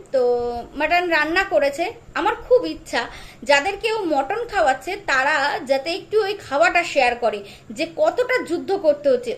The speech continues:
ও যেটুকু জল দিয়েছে, যেহেতু তেনারা এসে, যেহেতু ম্যান্ডি আর ব্র্যান্ডি গিয়েছে, তাই তেনার ভিডিও আমাকে দেখতে হয়েছে। তো যতটুকু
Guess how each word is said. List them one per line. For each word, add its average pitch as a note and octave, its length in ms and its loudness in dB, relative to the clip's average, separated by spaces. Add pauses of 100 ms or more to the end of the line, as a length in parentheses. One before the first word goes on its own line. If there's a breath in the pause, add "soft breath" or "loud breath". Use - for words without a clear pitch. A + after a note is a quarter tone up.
ও F4 140 0
যেটুকু D#4 400 0
জল C#4 380 0
দিয়েছে, C#4+ 340 0
যেহেতু E4 280 -4
তেনারা F4 520 0
এসে, D#4 440 0
যেহেতু E4+ 340 -4
ম্যান্ডি D4 360 -2
আর F4 80 2
ব্র্যান্ডি C#4+ 420 -2
গিয়েছে, D4+ 240 2
তাই D4+ 180 -4
তেনার C#4+ 320 -2
ভিডিও D4+ 280 -6
আমাকে E4 260 -6
দেখতে C4 380 -4
হয়েছে। A#3+ 360 -2 (560 loud breath)
তো F#4 100 -2
যতটুকু G#4+ 480 4